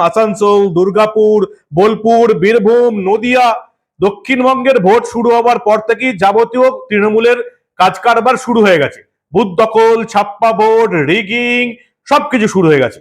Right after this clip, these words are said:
মানুষকে ভয় দেখানো, বাড়িতেই আটকে দেওয়া, আর যেই তৃণমূলের এই ভোটে সন্ত্রাস শুরু হয়ে গেছে, তৃণমূলের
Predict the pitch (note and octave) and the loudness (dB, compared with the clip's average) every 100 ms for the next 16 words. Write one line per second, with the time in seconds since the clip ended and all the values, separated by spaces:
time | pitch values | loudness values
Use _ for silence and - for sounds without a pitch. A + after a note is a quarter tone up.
0 | _ _ _ E3 A3+ B3 B3 A3+ F#3 A3 | _ _ _ 0 0 0 0 2 2 2
1 | A#3 A#3 A#3 A#3+ A#3 F#3 G#3 A3+ A#3+ G3+ | 0 0 0 0 2 0 -2 0 0 0
2 | G3 A#3 A#3 A#3 A#3 - - _ _ _ | -2 -2 0 2 0 -2 -12 _ _ _
3 | F#3+ G3+ F#3 E3 - - _ _ - A3 | 0 2 2 -2 -6 -18 _ _ -2 0
4 | B3+ C4+ C4 - _ _ - A3 A#3 A#3+ | 2 -2 -4 -12 _ _ -6 -2 0 0
5 | B3+ B3+ B3+ A#3 - G3 A3+ C#3+ D#3+ G3+ | 2 2 0 -4 -2 -2 -2 -4 -2 0
6 | A#3+ A#3 F#3 G3+ G3+ A#3 A3 A3 B3+ A#3+ | 0 0 -2 -2 0 -2 -2 -4 0 2
7 | B3+ B3+ B3+ B3+ B3+ - _ _ - G#3 | 2 0 0 -2 -2 -8 _ _ -2 0
8 | A3+ A3+ A3+ | 2 2 2